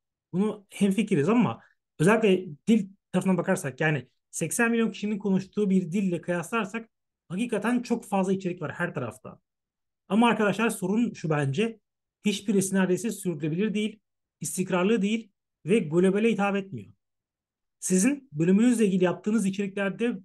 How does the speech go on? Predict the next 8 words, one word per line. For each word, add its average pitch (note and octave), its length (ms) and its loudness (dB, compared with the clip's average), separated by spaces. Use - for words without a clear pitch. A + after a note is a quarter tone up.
katma G#3+ 340 -4
değer G3 120 4
olarak, E3 340 -2
bonus G3+ 260 2
olarak G3+ 260 -2
bunun G3 140 -2
olması B2+ 380 -6
lazım. - 300 -16